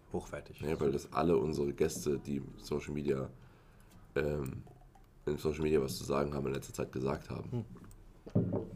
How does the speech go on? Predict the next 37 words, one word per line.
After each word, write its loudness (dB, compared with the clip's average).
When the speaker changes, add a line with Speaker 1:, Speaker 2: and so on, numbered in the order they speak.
Speaker 1:
Nee, 8
ich 6
dachte, 8
vielleicht 6
hast 2
du 4
einen 4
bestimmten 2
Gedanken, 6
Speaker 2:
Nee. 6
Speaker 1:
weil 6
nur, 6
weil 4
extrem 4
Speaker 2:
Nee. 0
Speaker 1:
viel 0
Crap 8
da 8
Speaker 2:
Äh, 12
Speaker 1:
draußen 12
Speaker 2:
Johnny 12
Speaker 1:
ist. 12
Speaker 2:
hat 8
das 6
letztens, 6
äh, 10
die, 4
ganz 4
klar 8
gesagt, 8
der 6
Uwe 8
hat 8
es -2
auch 6
nochmal 6
gesagt. 6